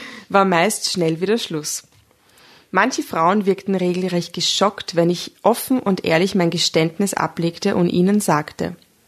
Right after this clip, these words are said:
„Ich habe einen Fetisch. Er bereichert mein Sexleben. Ohne den Fetisch fehlt mir etwas, kann ich nicht wirklich glücklich sein.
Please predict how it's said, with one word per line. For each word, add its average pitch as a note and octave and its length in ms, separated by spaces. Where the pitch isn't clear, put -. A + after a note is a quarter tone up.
„Ich - 400
habe E3+ 380
einen D#3+ 320
Fetisch. - 600
Er F3 160
bereichert F3 640
mein G3 160
Sexleben. E3 680
Ohne C4 320
den A3 180
Fetisch G3 480
fehlt G#3 320
mir F3+ 140
etwas, - 400
kann F3 160
ich F3 120
nicht F#3+ 160
wirklich F3+ 300
glücklich G3 420
sein. E3+ 360